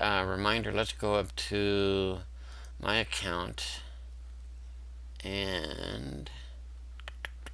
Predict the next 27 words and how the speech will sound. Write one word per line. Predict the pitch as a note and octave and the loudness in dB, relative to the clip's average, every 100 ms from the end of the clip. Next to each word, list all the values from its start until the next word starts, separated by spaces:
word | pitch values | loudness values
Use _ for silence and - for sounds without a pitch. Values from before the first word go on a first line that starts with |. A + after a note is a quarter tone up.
| - - - - - - - - | -12 -12 -12 -12 -12 -10 -12 -2
actually | - G2+ - F#2+ | 0 2 2 2
reports. | F2+ F2 - F#2+ - - - - - - | 2 -2 2 2 2 4 6 4 0 -10
That's | - F2 - | -6 -2 0
what | - | 0
I | |
was | - - | -2 -2
looking | - F#2+ | -4 -4
for. | - D3 E3+ - - - - - - - | 0 2 2 0 -12 -10 -10 -10 -10 2
And | A2 A2+ A2+ A#2 | 8 10 10 8
I've | - D3+ | 4 4
been | D#3 D3+ | 6 8
a | B2+ | 8
member | A2+ A2+ A#2+ A2+ A2+ A2+ G#2+ G#2+ G2 | 8 8 6 8 8 8 8 6 2
for, | - G2+ F#2+ F#2+ F#2+ F#2+ F#2 F2+ - | -2 0 4 6 6 8 6 2 -4
I | F#2 | 0
don't | G2 | 2
know, | F#2 | 2
a | F2 | -2
couple | - G#2 F#2+ | -2 -2 2
months. | F#2 F#2 - | 2 2 2
Let's | A#2 A2+ - | 2 2 4
look | A#2 | 4
at | - - | 4 6
the | G2 | 6
last | F2 F#2 F#2+ - | 8 10 8 8
three | - F#2 | 4 2
months | F#2 G#2+ D3 - - | 2 0 0 0 -2